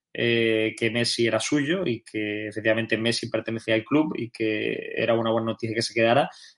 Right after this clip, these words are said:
y lo retuvo, ¿no? Eh, y al final ha sido Laporta, el presidente que decía que en su primer, en su primera máxima era mantener a Messi en el club y que con él nunca se iba a ir, pues ha sido Laporta el presidente que ha cosechado su salida, ¿no?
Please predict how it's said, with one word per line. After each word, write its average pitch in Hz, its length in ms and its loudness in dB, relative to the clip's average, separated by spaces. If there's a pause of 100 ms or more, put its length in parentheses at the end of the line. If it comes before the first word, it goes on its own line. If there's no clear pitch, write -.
y 156 100 10
lo 147 120 10
retuvo, 131 420 8
¿no? 190 320 -2
Eh, 117 460 4
y 120 40 4
al 117 80 4
final 139 200 4
ha 156 60 8
sido 151 160 2
Laporta, 170 640 4
el 117 120 -2
presidente 120 500 0
que 127 80 0
decía 123 540 2 (400)
que - 120 -2
en 123 80 0
su 120 180 0
primer, 120 800 2
en - 160 -2
su 117 120 -8
primera 127 240 4
máxima 135 680 2
era 117 800 2
mantener 127 640 2
a 123 60 6
Messi 131 260 2
en 127 60 2
el 120 80 0
club 156 280 0 (100)
y 117 200 -6
que - 120 -10
con 107 160 0
él 117 200 2
nunca 117 240 -2
se 120 120 0
iba 120 100 4
a 123 40 4
ir, 151 200 -2 (360)
pues 139 140 6
ha - 20 2
sido 170 100 6
Laporta 165 320 8
el 160 40 2
presidente 143 500 0
que 131 140 2
ha 127 100 2
cosechado 127 500 -2
su 127 120 -2
salida, 107 420 0
¿no? 131 180 -10